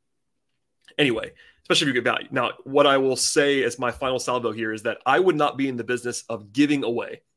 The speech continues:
And when I say giving away, I mean trading for negative value or trading for nothing, Collins or Capela. You could argue that if you could just get off of Collins' contract for nothing bad coming back, that might be a reasonable avenue. I wouldn't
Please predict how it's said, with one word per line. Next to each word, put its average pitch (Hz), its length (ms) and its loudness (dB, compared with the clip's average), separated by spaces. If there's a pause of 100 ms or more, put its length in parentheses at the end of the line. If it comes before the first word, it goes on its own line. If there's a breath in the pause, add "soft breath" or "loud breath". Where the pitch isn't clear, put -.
(220)
And 131 160 -4
when 131 80 0
I 139 40 2
say 143 160 -2
giving 123 200 -4
away, 113 200 -2
I 113 80 -4
mean 113 160 -8
trading 123 360 -4
for 113 220 -8
negative 110 320 -6
value 104 380 -6
or 107 100 -10
trading 107 240 -8
for 110 100 -18
nothing, 104 380 -12 (380 soft breath)
Collins 107 360 -4
or 101 140 -16
Capela. - 320 -14 (640 soft breath)
You 254 100 -6
could 190 220 4
argue 165 380 2
that 131 100 0
if 120 80 -4
you 117 80 -8
could 113 80 -12
just 113 160 -8
get 123 140 0
off 127 180 0
of 123 80 -14
Collins' 123 300 -2
contract 131 640 0
for 117 200 -6
nothing 117 400 -2
bad 113 360 0
coming 165 200 -2
back, 180 240 2 (420 loud breath)
that 127 80 -2
might 131 120 -2
be 131 120 -4
a 123 40 -2
reasonable 123 420 -4
avenue. 143 440 -2
I 131 100 0
wouldn't 143 340 -2